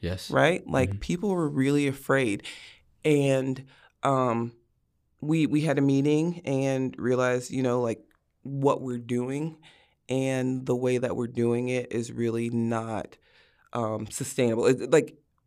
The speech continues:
Speaker 2: we don't know what's happening, but we know we can't keep doing this. But
Speaker 1: Mm-hmm.
Speaker 2: we do know people still need food, and, and people need it now more than ever. And people need connection, and they need that now more than ever. And so we had this meeting on the fourteenth.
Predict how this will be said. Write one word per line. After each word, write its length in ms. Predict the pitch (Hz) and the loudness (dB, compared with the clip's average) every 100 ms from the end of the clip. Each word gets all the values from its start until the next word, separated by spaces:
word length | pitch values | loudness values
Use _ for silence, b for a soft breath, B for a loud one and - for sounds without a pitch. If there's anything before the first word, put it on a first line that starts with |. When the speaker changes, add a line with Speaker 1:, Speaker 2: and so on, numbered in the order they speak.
| - | 0
Speaker 2:
we 180 | 185 | 6
don't 160 | 208 160 | 6 8
know 100 | 156 | 6
what's 180 | 143 - | 4 4
happening, 340 | 143 139 131 | 4 4 4
but 80 | 127 | 6
we 120 | 135 | 6
know 120 | 135 | 8
we 120 | 127 123 | 6 4
can't 240 | 147 - | 2 0
keep 280 | - 131 117 | -2 -4 0
doing 320 | 123 113 110 | 2 2 0
this. 200 | 104 101 | 0 0
But 100 | 92 | 4
Speaker 1:
Mm-hmm. 40 | 131 | 6
Speaker 2:
we 100 | 135 | 6
do 160 | 135 | 6
know 240 | 131 117 117 B B | 6 4 2 B B
people 240 | - 165 151 | -8 -6 -6
still 220 | - 139 | -2 0
need 160 | 131 127 | 0 0
food, 480 | - 123 107 98 - B B B - | -2 0 2 0 -4 B B B -2
and, 320 | 131 123 107 | 2 2 2
and 140 | 135 - | 2 4
people 200 | 196 175 | 4 6
need 180 | 147 131 | 6 6
it 80 | |
now 400 | 123 123 127 123 | 2 2 4 4
more 220 | 120 113 104 | 2 2 0
than 140 | 104 | 0
ever. 360 | 107 - 104 - B B | -2 -2 -6 -8 B B
And 100 | - | -2
people 220 | 165 139 | 2 4
need 260 | 135 123 131 | 6 4 2
connection, 720 | 151 123 131 - - - 117 B B B - | 0 2 2 -2 -6 -8 -8 B B B 0
and 240 | 127 127 | 4 4
they 60 | 123 | 4
need 140 | 123 | 4
that 160 | 120 - | 2 2
now 240 | 117 117 | 0 0
more 200 | 127 123 | 0 0
than 140 | 123 120 | 2 0
ever. 160 | 120 | 0
And 100 | 117 | -2
so 80 | 120 | -2
we 60 | 135 | -2
had 80 | 127 | -2
this 160 | 135 | -4
meeting 280 | 214 190 120 | -4 -2 0
on 80 | 120 | 0
the 60 | 113 | -2
fourteenth. 580 | 127 117 - 127 120 | -2 -2 -2 -2 -4